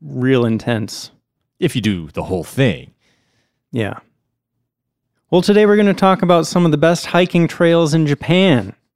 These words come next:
Speaker 2: Japan's got some great ones.
Speaker 1: Japan's a great place to hike. They got all those mountains.
Speaker 2: And the coastline.
Speaker 1: Yeah.
Speaker 2: Lots of amazing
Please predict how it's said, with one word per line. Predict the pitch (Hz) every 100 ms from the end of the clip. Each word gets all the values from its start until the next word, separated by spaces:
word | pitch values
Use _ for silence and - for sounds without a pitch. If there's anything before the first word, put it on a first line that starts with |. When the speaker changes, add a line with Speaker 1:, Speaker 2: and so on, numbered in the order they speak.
| _ _
Speaker 2:
Japan's | - 120 143 131
got | 151
some | 147 113
great | 117 151
ones. | 87 80 73 76 - -
Speaker 1:
Japan's | - 170 196 214
a | 185
great | 190 190 190
place | 190 180 -
to | 160
hike. | 196 127 -
They | 131
got | 135 156
all | 156
those | 135 110
mountains. | 127 143 160 175 175 165 - - _ _ -
Speaker 2:
And |
the | 85
coastline. | - 98 107 - - 117 120 120 117 117 117
Speaker 1:
Yeah. | 113 139 135 92 - _ _ _ _
Speaker 2:
Lots | 92 92 -
of | 90
amazing | 90 90 101 101 98 92 85 87 82 80 78